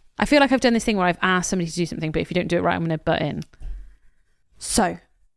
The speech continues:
Speaker 2: the posing clock. It is where you, your angles on your face are the best.
Speaker 1: <laughs>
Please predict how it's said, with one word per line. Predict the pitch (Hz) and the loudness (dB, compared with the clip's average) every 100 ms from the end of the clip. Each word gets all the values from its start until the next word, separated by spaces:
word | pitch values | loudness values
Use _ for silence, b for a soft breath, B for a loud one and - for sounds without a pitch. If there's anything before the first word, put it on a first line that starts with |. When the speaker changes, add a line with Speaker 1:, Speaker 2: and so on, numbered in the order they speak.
| _ _ | _ _
Speaker 2:
the | 214 | 0
posing | 202 - 208 196 175 170 | 2 2 0 -2 -6 -8
clock. | 180 170 - - _ _ _ _ _ | -8 -8 -10 -20 _ _ _ _ _
It | - - | -4 0
is | 254 190 220 - _ _ _ _ | 0 0 -4 -12 _ _ _ _
where | 208 208 226 220 | -6 0 2 2
you, | 208 202 254 269 277 | 0 -2 0 0 0
your | 247 247 233 | 0 0 2
angles | 240 220 220 | 0 0 0
on | 208 | 0
your | 214 | 0
face | 208 180 170 | 0 -4 -4
are | - | -6
the | 180 | -4
best. | - - - - - | -4 -6 -12 -14 -8
Speaker 1:
<laughs> | - | -2